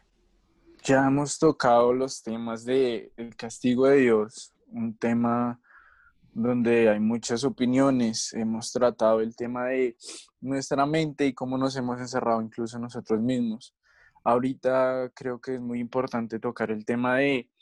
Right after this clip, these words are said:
tristeza y depresión, que es un tema muy serio que nos puede llegar a, incluso a nosotros jóvenes y no nos damos cuenta. Creemos que nosotros mismos podemos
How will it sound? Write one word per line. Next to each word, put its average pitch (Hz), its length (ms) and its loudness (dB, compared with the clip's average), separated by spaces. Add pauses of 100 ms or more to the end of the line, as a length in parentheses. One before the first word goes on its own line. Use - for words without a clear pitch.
(480)
tristeza 127 520 0
y 123 40 2
depresión, 127 680 -2 (680)
que - 100 -14
es - 100 -12
un 117 120 -4
tema 123 260 0
muy 135 160 0
serio 139 360 2
que 143 140 -4
nos 143 200 -6
puede 123 200 -2
llegar 127 220 2
a, 117 220 -10
incluso 131 400 -6
a 139 40 -4
nosotros 123 400 -8
jóvenes 139 500 -4 (500)
y 262 100 -2
no 135 120 -2
nos 123 160 -4
damos 123 240 -4
cuenta. 123 440 -2
Creemos 117 400 -4
que 127 380 -2
nosotros 117 420 -4
mismos 143 340 0
podemos 156 600 0